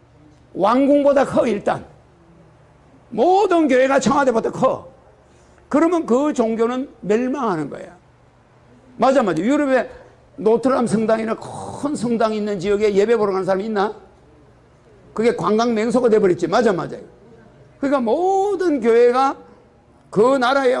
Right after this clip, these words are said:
왕궁보다 커머 그 종교는 내리막길이야. 음. 그럼 우리나라 각 교회들 보면 커, 안 커?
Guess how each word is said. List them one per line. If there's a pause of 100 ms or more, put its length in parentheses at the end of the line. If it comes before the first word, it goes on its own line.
왕궁보다
커머
그
종교는
내리막길이야. (760)
음.
그럼
우리나라 (840)
각
교회들
보면
커,
안
커?